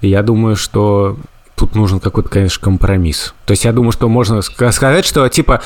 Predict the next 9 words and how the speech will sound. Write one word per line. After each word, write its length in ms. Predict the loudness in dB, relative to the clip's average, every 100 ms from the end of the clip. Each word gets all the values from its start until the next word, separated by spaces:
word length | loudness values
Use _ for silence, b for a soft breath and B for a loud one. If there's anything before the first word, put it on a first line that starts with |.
| B
«Окей, 240 | -2 2 2
мы 160 | 2
покупаем 340 | 0 0 0 0
G 80 |
T 120 | 0 0
A 80 |
пять, 380 | 0 0 -2 -8 -14 -14 -4
ну, 240 | 0 0
просто 400 | 0 0 0 -2